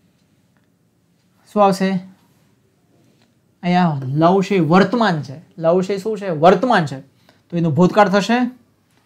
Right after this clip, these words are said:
યસ. તો loved to watch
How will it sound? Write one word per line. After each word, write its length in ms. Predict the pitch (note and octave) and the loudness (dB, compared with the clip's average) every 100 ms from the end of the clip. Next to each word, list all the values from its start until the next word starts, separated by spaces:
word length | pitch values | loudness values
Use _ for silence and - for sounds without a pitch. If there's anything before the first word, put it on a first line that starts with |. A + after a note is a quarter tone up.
| _ | _
યસ. 340 | F3 E3 - - - - _ | -2 -2 -4 -20 -20 -20 _
તો 60 | D3 | -12
loved 1080 | C3+ D3 D#3 D#3+ D#3 D#3 D#3 D3+ D3+ D#3 A#2 - _ _ _ _ - | -6 -2 0 0 0 0 -2 -4 -2 -4 -4 -14 _ _ _ _ -12
to 60 | D3 | -8
watch 380 | C#3+ D3 D3 | -4 -4 -6